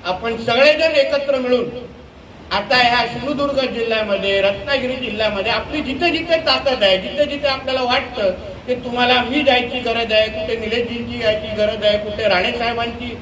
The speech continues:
सभा किंवा बैठक लावण्याची गरज आहे, हक्काने घरापर्यंत द्या, हक्काने आमच्याशी संपर्क करा. हे आपले आपल्या आपल्या पद्धतीने राज्यभर फिरत असतील, आपल्या आपला मतदारसंघ सांभाळतीलच,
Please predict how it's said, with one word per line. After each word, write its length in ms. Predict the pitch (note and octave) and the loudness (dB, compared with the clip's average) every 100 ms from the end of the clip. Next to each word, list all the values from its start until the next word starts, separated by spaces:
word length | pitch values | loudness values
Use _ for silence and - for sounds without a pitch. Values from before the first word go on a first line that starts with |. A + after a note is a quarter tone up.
| - - - | -14 -16 -2
सभा 260 | G#3+ G#3 A#3 | 2 4 4
किंवा 240 | A#3 A3+ | 0 0
बैठक 360 | A3 G3 C4+ A3+ | 2 2 0 -2
लावण्याची 400 | A3 A3 A3 A3 | -2 -4 -6 -2
गरज 300 | G#3+ A3 G#3 | 0 2 2
आहे, 300 | G#3 - G3+ | 0 -2 -4
हक्काने 440 | F3+ - B3+ B3+ | -4 0 2 2
घरापर्यंत 500 | B3 A3 A3 A3 A3+ | 2 2 0 -2 -4
द्या, 160 | G#3 A3 | 2 4
हक्काने 500 | A3+ - - A3+ A#3 | 4 0 -4 -2 -2
आमच्याशी 380 | A#3 A#3+ G#3+ A3+ - | -2 -6 -10 -10 -6
संपर्क 340 | F#3+ F#3 G3 | -6 -4 -4
करा. 240 | - F3+ E3+ - - - - - | -2 -4 -4 -6 -14 -16 -18 -4
हे 80 | G#3 | 2
आपले 440 | A#3+ A#3 A#3+ B3 | 4 2 -2 -2
आपल्या 300 | B3 A3+ A#3+ | -2 -2 -2
आपल्या 260 | B3 B3 B3+ | -4 -2 -4
पद्धतीने 600 | A#3+ A3 G3+ B3 B3+ B3+ B3+ - - - - | -4 -6 -8 -6 -4 -2 -2 -6 -14 -10 -2
राज्यभर 600 | G3 A#3+ B3+ B3+ B3+ B3+ B3 | 2 2 2 2 2 0 0
फिरत 320 | C#4+ D#4 E4 | 0 0 0
असतील, 420 | C4 A#3 A3+ A3+ | -2 -2 -8 -6
आपल्या 280 | A3 A3+ A#3 | -6 -2 -4
आपला 260 | A#3 A#3+ | -2 -2
मतदारसंघ 640 | A#3 G3+ - A#3+ A#3+ A#3 A#3+ | -2 -2 0 0 0 -4 -4
सांभाळतीलच, 760 | A#3+ A3+ A3+ C#4+ D4 C4 A3+ | -4 -4 2 2 2 0 -4